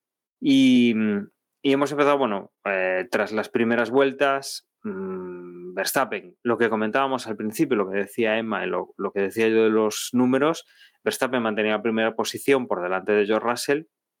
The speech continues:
pero no, no se da escapado de, del piloto de Mercedes, bien porque no, no le interese o porque la distancia,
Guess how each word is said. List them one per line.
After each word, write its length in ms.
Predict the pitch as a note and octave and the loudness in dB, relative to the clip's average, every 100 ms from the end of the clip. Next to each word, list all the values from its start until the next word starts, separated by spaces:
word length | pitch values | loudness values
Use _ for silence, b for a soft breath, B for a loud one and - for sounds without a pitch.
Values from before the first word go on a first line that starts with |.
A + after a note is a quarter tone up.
| _ | _
pero 540 | - B2+ B2+ C#3 C#3+ - | 0 2 4 4 2 -2
no, 960 | A#2 A2+ A#2 A#2+ B2 B2 A#2+ A#2+ A2+ A2 | -4 -2 0 0 2 2 2 0 0 0
no 160 | A#2 | -2
se 180 | A2+ B2+ | -2 -2
da 120 | A#2+ | -2
escapado 640 | A#2+ - A2 A#2+ A#2+ A#2 A2 | -2 -4 -2 0 0 0 0
de, 560 | A2 A2 G#2 G2+ F2 | 2 2 2 0 -6
del 300 | G#2 G#2+ G#2 | -10 -6 -6
piloto 380 | - G#2 G#2 - | -4 -4 -2 0
de 100 | G#2+ | 0
Mercedes, 720 | G#2+ G#2+ - C#3+ E3 G#3 - _ _ _ _ _ _ _ _ _ _ _ _ | 0 -4 0 2 2 0 -4 _ _ _ _ _ _ _ _ _ _ _ _
bien 300 | - G#2 G2+ | -6 -2 -2
porque 280 | F#2+ - G3+ | -2 -2 -2
no, 600 | G3+ G#2 G3+ G3+ G2+ G2+ | 0 0 2 2 2 0
no 140 | G2+ G#2+ | 0 -2
le 100 | G#2 | -2
interese 520 | G2 G#2+ A#2+ - C#3 | -2 -2 0 2 2
o 160 | C3 G#2 | 2 0
porque 600 | A2 G#2+ G#2+ G#2+ G#2 G2+ | -2 0 2 4 4 2
la 200 | G#2 G2+ | 0 0
distancia, 1160 | G2+ - - B2+ B2+ - B2+ B2 B2 A#2+ A#2+ | -2 -4 -4 -4 -4 -2 0 2 2 2 0